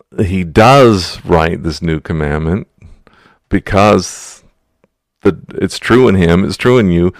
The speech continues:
because the darkness is passing away and the true light now shines. Uh, with, with the,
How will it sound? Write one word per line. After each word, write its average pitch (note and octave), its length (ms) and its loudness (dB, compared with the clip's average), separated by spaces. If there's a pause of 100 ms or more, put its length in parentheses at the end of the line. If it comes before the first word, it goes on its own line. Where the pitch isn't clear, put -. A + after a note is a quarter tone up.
(120)
because G#2 260 -2
the G2 100 -4
darkness G#2 560 0
is D#2 80 -14
passing F2 460 -4
away F#2 180 0
and F2+ 140 -4
the F2+ 60 -2
true A#2+ 280 -4
light F#2+ 240 0
now E2 300 -4
shines. E2+ 640 -4 (580)
Uh, D#2 240 0
with, A2 880 0
with A2 600 -2
the, F2+ 420 -4